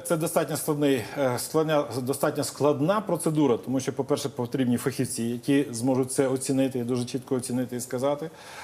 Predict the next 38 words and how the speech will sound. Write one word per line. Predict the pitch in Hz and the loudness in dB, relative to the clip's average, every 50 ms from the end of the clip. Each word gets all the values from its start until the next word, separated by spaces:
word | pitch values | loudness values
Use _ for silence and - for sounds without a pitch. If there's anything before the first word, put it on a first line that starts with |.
| - - - | -16 -10 -8
І | 127 | -8
цих | 120 - 151 143 | -4 -2 -2 0
фахівців | - 139 - 147 131 - 151 143 123 | 0 0 0 0 -2 2 2 2 2
достатньо | 123 120 - 147 131 131 135 123 | 2 0 0 0 -2 0 -2 -2
було, | 117 127 131 131 127 120 117 101 104 | 0 2 4 4 4 4 2 0 -2
достатня | 120 - - 156 147 131 139 131 127 | -4 0 2 2 0 2 0 -2 -2
кількість | 127 - 185 180 156 - 143 123 117 | -2 -2 -2 -2 0 -2 -2 -2 -2
для | 120 | -2
того, | 117 143 139 131 | 2 2 2 2
щоб | 131 135 - | 2 -2 -4
оцінити | 123 117 - 135 135 139 127 120 | -4 -6 -2 -2 0 0 0 -2
той | - - 123 | -2 -2 -2
вал | 113 117 131 120 107 | 2 2 2 2 2
законопроєктів, | 110 113 - 117 120 107 - 123 135 135 131 - 110 107 | 0 -2 -2 -2 -2 2 2 2 2 2 0 -2 -6 -6
який | 104 104 - 120 | -6 -6 -6 -4
може | 110 113 113 113 104 113 | -4 -2 -2 -2 -2 -4
йти. | 104 - - - - - - - - - - - - - - - | -6 -8 -10 -18 -20 -20 -20 -20 -20 -20 -20 -20 -20 -20 -18 -2
Але... | - 131 120 95 - - - - - - - - - - | 0 2 2 2 0 -4 -12 -20 -20 -20 -20 -20 -10 -4
Тут | - 208 202 | -4 -2 -2
ситуація | 208 175 - 180 175 165 - 165 151 | -2 -2 2 2 2 2 2 0 0
така, | - 135 113 - - - - | 0 -2 -4 -4 -10 -10 -10
що | - - 113 | -6 -6 -2
на | 113 135 | -2 -2
перших, | 131 - 185 190 190 - 170 - - - - - - 110 | 0 0 0 0 0 -2 -2 -4 -4 -10 -18 -10 -6 -4
е, | 113 110 107 - - - | -2 -2 -2 -4 -6 -8
на | 117 | -8
перших | 110 - 139 - - 113 | -4 -2 -2 -2 -4 -4
порах, | - 135 143 190 233 - - | 0 2 2 2 2 0 -4
як | 131 123 - | -6 -4 -2
ми | 127 120 | -2 -2
це | - - 123 107 104 | 0 0 -2 -2 -2
пропонуємо | 104 - 110 107 - 120 120 131 135 123 123 117 | -4 -6 -8 -8 -4 -2 0 2 2 2 2 2
робити, | 120 120 147 190 220 214 170 131 | 0 0 0 0 -2 0 0 0
і | |
як | 131 135 123 - | 0 0 -2 -2
ми | 131 117 | -6 -6
це, | - - 127 113 107 98 101 | -2 0 0 0 0 -4 -4
я | 113 110 | -6 -6